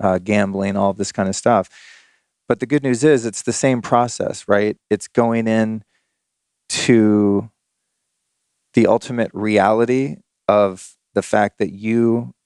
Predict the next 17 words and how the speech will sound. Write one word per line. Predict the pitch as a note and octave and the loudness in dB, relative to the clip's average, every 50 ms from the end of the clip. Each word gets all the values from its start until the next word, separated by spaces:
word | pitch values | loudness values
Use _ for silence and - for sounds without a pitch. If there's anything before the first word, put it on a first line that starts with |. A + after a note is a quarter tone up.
| _ | _
in | A#2 A2+ A2+ | 0 2 2
and | A2 G#2+ | 2 2
of | A2 A2 G2+ | 2 0 0
yourself, | G#2+ G#2 G#2+ - - - A#2+ A2 G2+ F#2 E2+ - | -2 -4 -4 -4 -2 0 2 2 2 0 -2 -4
without | G2 G2 F2+ - - G2 G2+ G2 | -6 -6 -4 -4 -2 -2 0 0
a | G#2 F#2 | 0 -2
higher | G2 G#2+ G#2 F#2+ F#2+ | -2 -2 -2 -2 -2
power, | F2 - - G#2+ G#2 G#2 G2 F#2 F#2 - - | -4 -4 -4 -2 0 0 0 0 -2 0 0
are | F#2+ F2+ | -2 -2
powerless | - - - - A2+ G#2+ G#2+ G2+ G2+ G2 F#2+ F2+ - | -2 -6 -6 -2 0 0 0 -2 -4 -6 -8 -8 -8
to | - - - - | -10 -12 -6 -2
overcome | A2 G#2+ F#2+ G2 - - - - G#2+ G#2 F#2+ F2+ F2+ F2 - - _ _ _ _ _ _ _ _ _ _ _ _ _ | -2 -2 -2 -4 -6 -8 -6 -2 0 0 0 -2 -4 -10 -14 -20 _ _ _ _ _ _ _ _ _ _ _ _ _
those | G#2 G2+ - | -2 -2 -2
compulsions | - - G2+ F2+ - A2 G#2 G#2 - - - G2 G#2+ A2 - - - _ _ _ | -4 -8 -10 -4 -2 -2 -2 -2 -4 -8 -12 -14 -14 -16 -16 -20 -20 _ _ _
and | - G2 F#2 | -6 -4 -2
that | F#2+ F#2+ - | -2 -2 0
behavior. | - F2 F2+ G#2+ A2 A2+ G2+ - F2+ F2+ - - | -2 -2 0 2 2 0 0 0 -2 -4 -4 -6